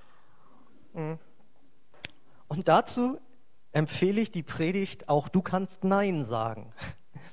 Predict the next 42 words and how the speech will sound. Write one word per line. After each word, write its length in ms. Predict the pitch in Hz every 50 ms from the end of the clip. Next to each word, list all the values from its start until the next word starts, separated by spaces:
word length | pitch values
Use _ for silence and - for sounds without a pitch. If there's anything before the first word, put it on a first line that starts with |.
| - - - - - - - -
Weil 160 | 147 143 147
das 140 | 160 170 -
ist 140 | 226 - -
mir 100 | 196 175
schon 240 | - - 269 302
klar, 220 | 254 - 156 135 131
in 80 | 135
so 80 | 135 156
einer 100 | 180 175
Situation 560 | 156 185 175 - 170 160 - - 175 170 160
war 120 | 151 143 151
ich 120 | 156 -
beruflich 500 | - 156 156 185 190 - - 175 - -
auch 260 | - 247 277 - -
mal, 220 | 147 135 131 127 131
dass 140 | 131 -
ich 140 | - 123 -
merkte, 280 | 143 131 139 - - 160
also 160 | 139 131 131
wenn 100 | 131 131
ich 100 | 123 -
da 140 | - 156 170
jetzt 180 | 170 - -
Nein 400 | 143 139 156 180 226 254 247 196
gebe, 360 | - 127 120 120 110 143 180 214 - - - - - - - - -
das 160 | - 135 -
ist 200 | - 170 - -
ja 340 | 160 143 135 131 127 123 127 131
wie, 320 | 123 135 147 143 139 135 131
das 140 | 127 127 -
ist 40 |
ja 120 | - 131 127
wie 100 | 135 143
Rebellion, 680 | 123 143 127 123 120 113 113 175 262 294 160 120 110
das 140 | 110 117 -
ist 40 | -
ja 100 | 131 123
wie 120 | 123 139 -
Ungehorsam 800 | - 247 294 330 294 175 131 - 131 113 110 107 117 117 113 113
so 100 | 123 131
ungefähr, 480 | 120 117 117 - - - 113 104 104
ne? 180 | 104 117 160 220